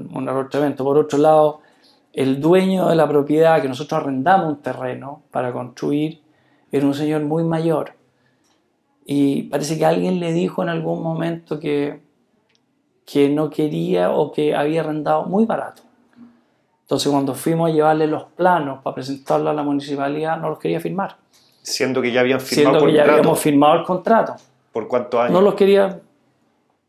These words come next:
Speaker 1: si mal no recuerdo, era por diez años,
Speaker 2: Por
Speaker 1: primero,
Speaker 2: diez años,
Speaker 1: por
Speaker 2: ya.
Speaker 1: diez años. Eh, y fue el único gimnasio, bueno, no, después Ñuñoa lo construimos de cero,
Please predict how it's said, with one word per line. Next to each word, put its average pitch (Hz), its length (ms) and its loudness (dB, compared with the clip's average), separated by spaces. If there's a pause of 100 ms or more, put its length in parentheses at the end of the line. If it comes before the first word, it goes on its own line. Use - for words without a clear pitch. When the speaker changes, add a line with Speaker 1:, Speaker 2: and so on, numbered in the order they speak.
(960)
Speaker 1:
si - 200 -12
mal 185 240 -4
no 190 120 -6
recuerdo, 170 520 -8
era 156 140 -8
por 143 220 -6
diez 156 340 -8
años, - 400 -10
Speaker 2:
Por - 100 -20
Speaker 1:
primero, 113 160 -12
Speaker 2:
diez 113 200 -6
años, 104 160 -10
Speaker 1:
por 156 120 -8
Speaker 2:
ya. 151 60 -14
Speaker 1:
diez 147 260 -10
años. 147 440 -10 (1200)
Eh, 131 600 -4
y 139 60 -8
fue 165 180 2
el 165 60 2
único 202 280 2
gimnasio, 180 480 -4
bueno, 143 200 -2
no, 131 160 -2
después 139 320 -8
Ñuñoa 131 340 -4
lo 139 100 -6
construimos 135 400 -8
de 127 80 -14
cero, - 240 -16